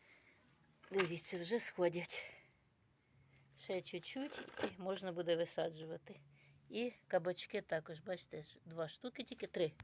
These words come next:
зійшло. Але, ну, сподіваюся, що ще зійдуть. Сьогодні полить треба гарненько, я що вчора за них геть забула. Треба полить їх і буде все добре.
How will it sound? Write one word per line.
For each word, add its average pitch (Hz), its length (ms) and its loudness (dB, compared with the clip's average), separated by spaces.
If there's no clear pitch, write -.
зійшло. 165 420 0
Але, 240 400 6
ну, 165 260 -6
сподіваюся, 208 500 4
що - 80 -4
ще 196 180 2
зійдуть. 170 360 -2
Сьогодні 160 260 -4
полить 202 300 4
треба 165 220 0
гарненько, 156 480 -2
я 156 120 4
що 170 140 -4
вчора 160 300 4
за 160 100 2
них 160 160 0
геть 156 180 -4
забула. 170 360 -4
Треба 156 300 0
полить 185 440 2
їх 156 140 -10
і - 20 -4
буде 185 220 -6
все 160 220 -4
добре. - 340 -8